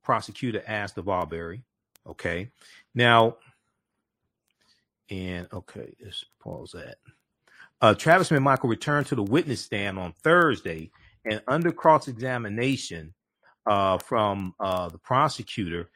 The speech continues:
repeated that Ahmaud Arbery never verbally threatened him or brandished a weapon during the five minutes he and his father and their neighbor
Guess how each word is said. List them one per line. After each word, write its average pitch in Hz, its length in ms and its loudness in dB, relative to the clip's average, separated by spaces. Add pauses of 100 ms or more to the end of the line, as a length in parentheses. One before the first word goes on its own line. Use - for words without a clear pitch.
(180)
repeated 113 760 2 (280)
that 110 180 4
Ahmaud 135 420 4 (100)
Arbery 120 480 4
never 139 640 2
verbally 123 600 4
threatened 135 480 2
him 113 360 0
or 131 200 6
brandished 139 500 0
a 107 80 -6
weapon 113 440 -2
during 107 240 0
the 92 60 -8
five 127 440 2
minutes 104 400 -8
he 147 340 -8
and 123 140 -6
his 104 160 -10
father 131 500 2
and 104 160 -4
their 98 80 -2
neighbor 101 480 -2